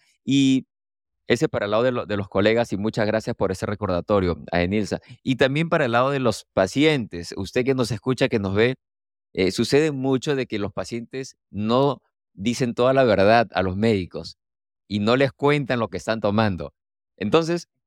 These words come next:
y, y no los culpo, no los culpo porque, em,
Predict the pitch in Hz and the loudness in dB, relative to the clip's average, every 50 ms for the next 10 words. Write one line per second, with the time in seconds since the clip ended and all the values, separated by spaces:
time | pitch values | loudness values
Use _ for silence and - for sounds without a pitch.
0 | _ _ _ _ _ 107 113 113 113 113 - 123 123 131 151 170 175 160 - - | _ _ _ _ _ 0 2 2 2 2 2 2 2 2 2 2 2 0 0 2
1 | - 175 139 101 - 80 76 95 117 131 139 131 _ - 156 156 139 175 170 - | 0 0 0 0 -4 -6 -4 -2 0 0 0 0 _ -4 -8 -8 -6 -6 -6 -4
2 | 135 - 90 95 95 87 - _ _ _ _ _ _ _ _ _ - 101 98 98 | -6 -6 -6 -8 -12 -12 -12 _ _ _ _ _ _ _ _ _ -2 0 0 2
3 | 95 95 98 85 85 | 0 0 -2 -6 -8